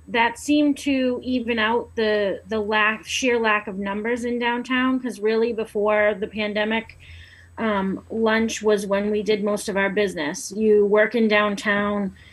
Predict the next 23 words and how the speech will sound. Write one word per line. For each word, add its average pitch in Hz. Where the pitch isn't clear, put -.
you, 208
um, 185
live 233
in 226
downtown, 208
those 214
are 208
our 196
customers. -
Um, 185
but 214
when, 214
you 233
know, 196
the 220
banks 220
and 226
the 220
schools 226
closed 214
to 240
the 202
public, 208